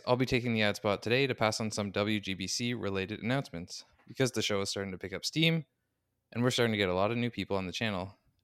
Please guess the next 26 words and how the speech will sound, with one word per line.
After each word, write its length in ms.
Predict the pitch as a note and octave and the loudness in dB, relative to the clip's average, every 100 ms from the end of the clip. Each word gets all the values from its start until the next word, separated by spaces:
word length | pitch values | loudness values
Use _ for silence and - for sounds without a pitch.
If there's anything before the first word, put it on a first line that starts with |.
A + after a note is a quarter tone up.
| - | -6
Just 180 | A#2 | -2
so 80 | D3 | 2
everyone 260 | A2+ G#2+ B2 | 0 0 -2
is 100 | B2 | 0
aware, 380 | G2+ F#2+ G2 - _ _ _ _ _ _ _ - | 2 2 0 -4 _ _ _ _ _ _ _ -2
uh, 240 | G2 F#2 - | 0 0 -2
if, 120 | - - | -6 0
and 220 | A#2+ A2+ | 2 2
if 100 | G#2+ | 0
you're 100 | G#2 | -2
in 60 | |
a 60 | G2 | -2
position 320 | G2 A2+ B2+ | -2 -2 -2
to 60 | B2 | -4
contribute 420 | B2+ A2+ G2 F#2 | -4 -6 -6 -6
to 60 | A2+ | -6
the 40 | |
show, 320 | - F#2+ F#2+ - _ _ _ _ _ | 0 0 0 -4 _ _ _ _ _
Jess 220 | - A2 - | 0 2 2
and 100 | G#2+ | 0
I 60 | |
have 140 | G2+ G2 | 0 -4
been 160 | F#2 | -4
posting 320 | G#2 A2 B2+ | -2 -2 -2
our 100 | B2 | -2
drafts 380 | G#2+ F#2 F#2+ - | 0 0 0 -2